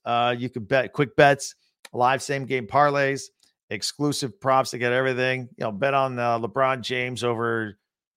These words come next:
twenty-three points in any particular game 'cause he's still going strong after twenty years. All that stuff is right there. Just visit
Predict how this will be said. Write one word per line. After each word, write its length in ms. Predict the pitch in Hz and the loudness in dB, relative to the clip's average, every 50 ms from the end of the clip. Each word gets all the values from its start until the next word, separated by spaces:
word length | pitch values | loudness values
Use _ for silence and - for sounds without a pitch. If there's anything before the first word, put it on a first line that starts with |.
| _ _ _ | _ _ _
twenty-three 800 | - 139 135 135 131 123 123 123 117 - - 127 139 135 131 | -4 -2 -2 0 -2 -2 -4 -8 -10 -12 -10 -8 -8 -8 -8
points 360 | - - 131 135 131 127 - | -6 0 2 2 2 2 0
in 80 | 131 117 | -4 -4
any 200 | 127 127 127 123 | -4 -4 -4 -6
particular 560 | - 120 107 - 139 135 104 101 120 117 113 | -8 -10 -6 -2 -2 -2 0 -2 -4 -4 -2
game 260 | 104 107 120 123 127 | -2 0 -2 -2 -2
'cause 140 | 117 127 110 | -4 -6 -6
he's 120 | 104 107 - | -6 -8 -6
still 180 | - 131 127 | -4 -2 0
going 200 | 113 123 120 117 | 0 0 0 -2
strong 380 | 107 - - 135 123 120 123 120 | -4 -4 0 2 2 2 4 2
after 200 | 117 113 - 117 | 0 -2 -4 -8
twenty 300 | - - 127 127 120 120 | -8 -4 -4 -2 -2 -2
years. 400 | 117 120 120 120 117 117 - - _ _ _ _ | -2 0 0 0 0 -2 -4 -10 _ _ _ _
All 160 | - 135 135 | 4 4 6
that 180 | 131 123 117 110 | 6 6 4 2
stuff 240 | - - 120 104 - | 0 -2 -2 -2 -2
is 140 | 104 95 92 | -6 -8 2
right 280 | 95 131 131 135 127 | 4 4 4 6 4
there. 200 | - 113 101 92 | 0 -2 -2 -2
Just 280 | 87 - 135 127 - - | -2 -4 -4 -4 -2 -2
visit 320 | 143 135 120 127 113 101 | -2 -2 0 -2 -4 -6